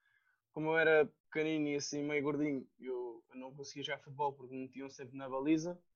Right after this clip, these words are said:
<laughs> E comecei a ganhar assim mais ou menos jeito. E, pá, nos jogos interturmas e isso tudo eu estava sempre na baliza.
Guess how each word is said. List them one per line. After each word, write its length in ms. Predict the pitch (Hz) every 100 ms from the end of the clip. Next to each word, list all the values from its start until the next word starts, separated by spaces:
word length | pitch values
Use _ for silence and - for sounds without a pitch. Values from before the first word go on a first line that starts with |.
| _ _ _ _ _
<laughs> 460 | - 151 160 - - _ _ _ -
E 40 | 139
comecei 400 | 151 147 156 151
a 120 | 156
ganhar 200 | 156 151
assim 220 | 151 -
mais 220 | 151 151 147
ou 80 |
menos 240 | 147 151 139
jeito. 260 | 151 143 - - _
E, 480 | 127 123 120 117 -
pá, 140 | - 120
nos 180 | 131 131
jogos 300 | 135 131 135
interturmas 680 | 127 120 107 143 131 127
e 60 | 127
isso 140 | 127
tudo 160 | 143 127
eu 20 |
estava 240 | 123 123 127
sempre 240 | - 123
na 80 | 123
baliza. 420 | 131 135 135